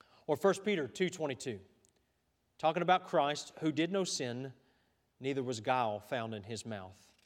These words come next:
Or First John three five, "And you know that he was manifested to take away our sins, and in him is no sin." See, that's who Jesus is.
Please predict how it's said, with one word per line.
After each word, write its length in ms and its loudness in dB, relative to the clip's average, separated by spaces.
Or 60 -2
First 260 2
John 220 0
three 180 -4
five, 300 -4
"And 140 -4
you 80 -4
know 240 2
that 160 -6
he 120 -6
was 220 -6
manifested 880 -8
to 100 -8
take 340 -8
away 300 -4
our 220 -4
sins, 600 -12
and 120 -10
in 160 -4
him 420 -10
is 440 -8
no 260 -14
sin." 260 -14
See, 180 -2
that's 200 -2
who 100 -6
Jesus 400 -10
is. 440 -10